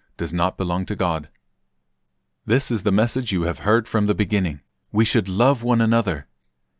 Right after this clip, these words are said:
We must not be like Cain, who belonged to the evil one and killed his brother. And why did he kill him? Because Cain had been doing what was evil,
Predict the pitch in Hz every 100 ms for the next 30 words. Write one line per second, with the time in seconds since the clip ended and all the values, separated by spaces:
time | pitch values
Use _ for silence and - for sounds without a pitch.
0 | _ 107 117 98 - 104 123 - 120 117
1 | 110 - 127 117 80 - _ 110 98 92
2 | 117 127 110 98 110 139 123 82 82 76
3 | 78 131 131 113 101 117 120 80 - _
4 | _ _ - - - 92 80 107 147 147
5 | 107 - 113 135 180 180 - _ _ _
6 | - - 110 117 - - 139 165 120 92
7 | 98 85 107 165 131 87 101 110 - 156
8 | 131 87